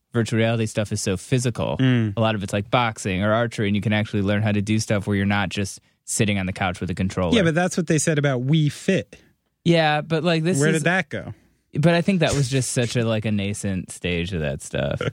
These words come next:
Speaker 2: <laughs>
Speaker 1: Wii Fit was pretty fun, though.
Speaker 2: But there are some, I, I recently read an article about how there have been actual, like, physiological ties to having stomach problems and depression.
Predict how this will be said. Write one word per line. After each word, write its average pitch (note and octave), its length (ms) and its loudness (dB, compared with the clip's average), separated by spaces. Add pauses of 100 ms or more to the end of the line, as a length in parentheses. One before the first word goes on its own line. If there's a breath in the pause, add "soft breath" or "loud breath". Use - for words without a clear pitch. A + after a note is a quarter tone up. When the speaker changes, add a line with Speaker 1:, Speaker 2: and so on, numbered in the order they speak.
(120)
Speaker 2:
<laughs> - 280 -6
Speaker 1:
Wii F#3+ 100 4
Fit C#4+ 140 0
was D3 100 2
pretty F#2+ 200 -4
fun, E2+ 240 -4
though. - 180 -6 (260 loud breath)
Speaker 2:
But F3+ 140 4
there G3 180 4
are B3 220 2
some, F#3 480 0
I, F3+ 240 2
I D#3 140 0
recently F3 480 0
read D3 180 2
an C#3 80 0
article C#3 400 0
about A#2+ 340 0
how B2 600 0 (640)
there C3+ 480 2
have D3 340 0
been C#3+ 180 2
actual, C3+ 760 0
like, B2+ 320 0
physiological B2+ 1080 0
ties B2 840 -2 (440 soft breath)
to B2 580 2 (480)
having C#3 380 2
stomach C#3 500 -2
problems A#2+ 500 0
and A#2 160 0
depression. - 680 -4